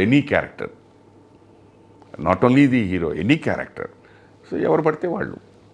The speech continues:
అది మారిపోయింది అది. So, ఆ దు-, ఆ దీంట్లోనే డెఫినెట్గా నా మైనస్ నాకు తెలుసు కనుక నేను never, never, never. I did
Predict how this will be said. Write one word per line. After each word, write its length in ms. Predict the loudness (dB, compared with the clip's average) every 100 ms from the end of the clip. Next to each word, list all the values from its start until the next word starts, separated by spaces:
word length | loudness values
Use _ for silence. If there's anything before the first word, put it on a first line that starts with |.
| _
అది 160 | -4 0
మారిపోయింది 540 | 0 -2 -4 -10 -12
అది. 180 | -16 -20 -20 -20 -20 -20 -20 -20 -8 0
So, 60 |
ఆ 240 | 4 4 4
దు-, 240 | 2 -2
ఆ 220 | 0 0 0
దీంట్లోనే 500 | 0 -4 -6 -6 -6
డెఫినెట్గా 460 | -6 -6 -8 -6
నా 300 | -4 0 0
మైనస్ 420 | 2 0 -2 -4
నాకు 200 | -4 -4
తెలుసు 260 | -4 -6 -8
కనుక 340 | -10 -10 -12 -12 -20 -20 _ -10
నేను 260 | -6 -2 0
never, 180 | -2 -2 0
never, 200 | 0 0 0
never. 180 | -2 -4 -10 -20 -20 _ _ -4
I 60 | -2
did 180 | -2